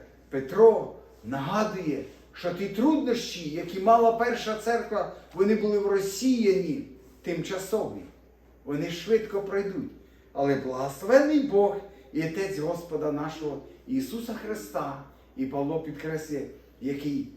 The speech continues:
нелицемірний. Тому, друзі, якщо ви бачите у комусь лицемірство, то Бог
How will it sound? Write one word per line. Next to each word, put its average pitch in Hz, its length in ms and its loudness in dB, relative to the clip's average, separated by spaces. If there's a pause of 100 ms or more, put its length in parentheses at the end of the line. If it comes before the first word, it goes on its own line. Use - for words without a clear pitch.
(140)
нелицемірний. 202 1400 -2 (540)
Тому, 160 240 -2
друзі, 147 500 -4 (420)
якщо 135 300 -6
ви 143 100 -2
бачите 147 540 -4 (360)
у 135 80 -10
комусь 151 460 -4
лицемірство, 143 1080 -6 (480)
то 156 140 2
Бог 151 520 -2